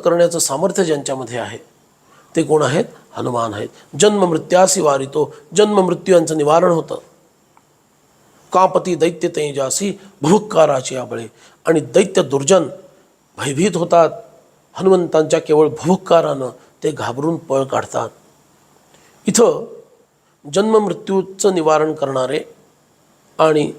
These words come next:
मुक्त करणारे या संदर्भामध्ये जर दुसरं चरण घेतलं तर दैत्य शब्दाचा अर्थ षड्रिपू घ्यायचा. आणि हे षड्रिपू रूपी दैत्य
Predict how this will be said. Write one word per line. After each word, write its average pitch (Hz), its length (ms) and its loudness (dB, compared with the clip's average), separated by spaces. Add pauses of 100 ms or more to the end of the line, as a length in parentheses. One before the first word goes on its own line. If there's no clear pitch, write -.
(340)
मुक्त 196 260 0
करणारे 160 480 4
या 151 180 4
संदर्भामध्ये 180 1000 0 (360)
जर 180 120 4
दुसरं 156 360 4
चरण 175 280 0
घेतलं 143 400 -2 (320)
तर 170 100 0
दैत्य 196 360 0
शब्दाचा 147 600 0
अर्थ 135 280 -6 (380)
षड्रिपू 180 520 0
घ्यायचा. 139 320 -6 (1300)
आणि 180 180 4
हे 180 140 2
षड्रिपू 208 520 0
रूपी 202 260 0
दैत्य 147 400 -6